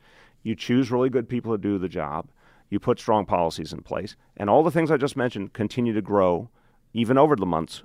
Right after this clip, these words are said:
as I've been in this campaign. Now, the things that you mentioned that are real problems, what unites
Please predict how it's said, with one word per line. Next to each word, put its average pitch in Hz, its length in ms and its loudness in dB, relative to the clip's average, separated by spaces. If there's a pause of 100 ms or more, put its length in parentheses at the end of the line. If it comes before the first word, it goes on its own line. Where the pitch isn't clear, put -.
(160)
as 92 140 -8
I've 85 160 -2
been 85 140 -6
in 80 160 -8
this 76 140 -10
campaign. - 480 -14
Now, 98 180 -2
the 80 80 -8
things 165 320 0
that 143 120 4
you 127 120 0
mentioned 113 300 -4
that 98 120 0
are 87 60 0
real 85 160 -2
problems, - 720 -4 (720)
what 110 280 6
unites 113 800 2